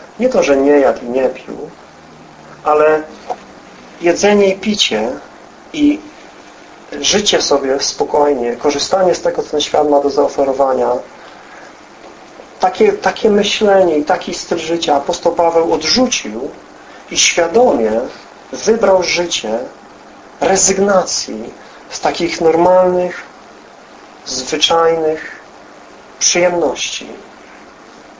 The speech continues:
codziennego życia i pozwolił, by jego życie było wypełnione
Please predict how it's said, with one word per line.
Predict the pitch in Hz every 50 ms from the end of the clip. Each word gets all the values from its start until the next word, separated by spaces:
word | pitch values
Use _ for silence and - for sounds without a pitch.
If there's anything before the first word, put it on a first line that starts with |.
| - - - -
codziennego | - - 127 - 135 139 139 143 151 151 170 175
życia | 170 - 160 147 143 - - - 139 - 120 123 - - - - - - - - - - - - - - - - - - - - - - - - - - - -
i | - 147
pozwolił, | - 175 151 - - 160 180 202 208 208 208 208 202
by | - - 170
jego | 165 175 - 185 190 180
życie | - - 202 202 202 - 151 139
było | 131 139 143 143
wypełnione | 139 147 147 - 151 147 147 151 156 156 156 151 151 151 151 151